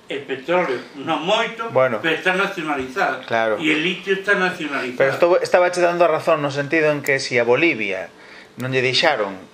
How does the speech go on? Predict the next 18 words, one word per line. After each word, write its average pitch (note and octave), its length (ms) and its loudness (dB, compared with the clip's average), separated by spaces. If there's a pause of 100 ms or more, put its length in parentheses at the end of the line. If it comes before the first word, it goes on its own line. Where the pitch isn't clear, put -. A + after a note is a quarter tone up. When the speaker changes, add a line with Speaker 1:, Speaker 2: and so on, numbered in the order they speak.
Speaker 2:
desenvolver A#2 400 0
a A#2 80 0
súa B2+ 160 -4
soberanía, C3+ 640 -2
que B2 80 -8
nos A#2+ 160 -6
van A2+ 160 2
a A2 80 0
deixar G#2+ 300 2
os G#2 180 -2
galegos, G#2 480 0
non? - 160 -6
Speaker 1:
Eh, G2+ 80 -2
Speaker 2:
É - 60 -4
Speaker 1:
no, - 100 -4
Speaker 2:
dicir, G#2+ 140 -2
Speaker 1:
no, - 340 -6
no, B3+ 80 -2